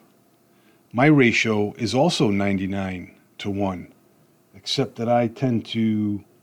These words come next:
make speeches, uh, speeches and declarations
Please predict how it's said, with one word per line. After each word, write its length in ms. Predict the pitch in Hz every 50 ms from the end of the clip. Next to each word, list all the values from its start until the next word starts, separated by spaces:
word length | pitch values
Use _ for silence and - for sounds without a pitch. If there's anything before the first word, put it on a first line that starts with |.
| _ _ _ _ _ _ _ _ _ _ _ _ _ _ _
make 240 | - 113 117 110 -
speeches, 520 | - - - 131 127 - - 131 117 113 - - - -
uh, 80 | 113 101
speeches 640 | - - - - 139 139 139 - - 117 107 95 107
and 160 | 104 104 101
declarations 1160 | 110 120 120 - - 107 101 107 127 160 143 131 - - 98 98 101 98 - - - - -